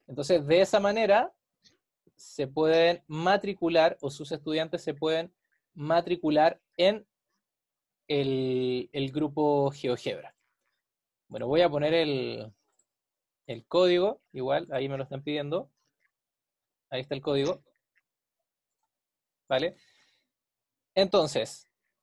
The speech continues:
ya hay un miembro en el grupo, o sea, un estudiante, en este caso en ese grupo, y ahora lo que voy a hacer es crear publicaciones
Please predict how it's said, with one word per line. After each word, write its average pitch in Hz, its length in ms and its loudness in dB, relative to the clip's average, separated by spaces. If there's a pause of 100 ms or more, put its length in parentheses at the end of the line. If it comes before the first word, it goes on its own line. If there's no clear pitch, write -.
(200)
ya 202 380 6
hay 240 280 2 (540)
un 196 240 4
miembro 214 680 0 (1400)
en 151 140 -2
el 160 140 -2
grupo, 185 360 0
o 175 80 2
sea, 131 240 2
un 139 140 -4
estudiante, 185 800 0
en 151 60 -4
este 151 180 -6
caso 156 260 -2
en 147 80 -6
ese 180 220 -4
grupo, 208 460 0 (400)
y 151 120 0
ahora 214 200 6
lo 196 120 2
que 175 120 2
voy 190 180 4
a 208 60 6
hacer 208 240 0
es 208 260 -2
crear 165 460 2
publicaciones 185 1080 -2